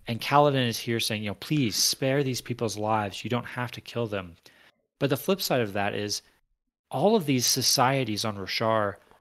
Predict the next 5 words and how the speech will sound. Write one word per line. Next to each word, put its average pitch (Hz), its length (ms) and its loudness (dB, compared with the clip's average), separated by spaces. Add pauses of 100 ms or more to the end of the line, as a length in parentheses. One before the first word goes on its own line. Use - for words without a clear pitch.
(280)
rely 120 580 4
completely 120 960 -2
on 113 240 -2
these 110 220 0
storms 101 800 0